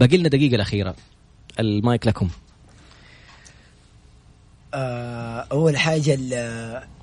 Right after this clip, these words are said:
Speaker 2: إنه ك-، الأشياء اللي كنا نسويها إحنا كمجموعة، ال-، أبى أقول حاجة. آه، إحنا كنا أول بروتيك كنا حاطين لنا سلوغن تبعنا،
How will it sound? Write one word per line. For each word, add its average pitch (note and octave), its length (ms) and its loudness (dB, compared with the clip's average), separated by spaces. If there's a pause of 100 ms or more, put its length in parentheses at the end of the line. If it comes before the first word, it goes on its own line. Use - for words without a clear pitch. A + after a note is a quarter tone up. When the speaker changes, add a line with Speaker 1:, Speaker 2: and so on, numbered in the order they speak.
Speaker 2:
إنه C3+ 200 -4
ك-، B2+ 160 -8 (400)
الأشياء C#3 280 0
اللي D#3+ 100 2
كنا D#3+ 220 0
نسويها C#3+ 380 0
إحنا C3 220 -4
كمجموعة، A#2 880 -6 (1200)
ال-، A#2 480 0 (180)
أبى D3+ 100 10
أقول G3 140 6
حاجة. G#2 420 0 (200)
آه، C3+ 40 2 (380)
إحنا E3+ 140 8
كنا F#3+ 180 6
أول F3+ 160 6
بروتيك E3+ 320 4
كنا C#3+ 200 2
حاطين C3 360 0
لنا C3+ 160 0
سلوغن C3+ 420 2
تبعنا، C#3 460 2